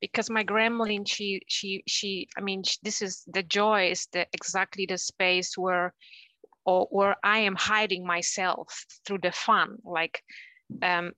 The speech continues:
I can be very joy-, joyful, but sometimes I'm, like, overlapping the, the border, and I'm, and I'm going in this gremlin joy.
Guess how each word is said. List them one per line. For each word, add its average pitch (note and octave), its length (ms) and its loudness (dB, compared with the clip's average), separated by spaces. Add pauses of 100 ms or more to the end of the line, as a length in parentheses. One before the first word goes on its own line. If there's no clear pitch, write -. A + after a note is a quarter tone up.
(180)
I - 100 0
can F#3+ 260 -4
be G3 140 0
very F#3+ 280 2
joy-, G#3 380 2 (100)
joyful, G#3+ 580 2
but F3 200 -2
sometimes F#3+ 840 -2
I'm, E3+ 360 -2 (360)
like, E3+ 160 0 (100)
overlapping F#3 800 2
the, E3+ 260 2
the F3 100 -2
border, F3+ 680 2 (320)
and F3+ 100 -4
I'm, E3+ 280 -4 (440)
and F3+ 100 -2
I'm F3 260 0 (380)
going F#3 440 2
in F3+ 180 -10
this E3 320 -6
gremlin F#3 580 0
joy. F#3+ 580 2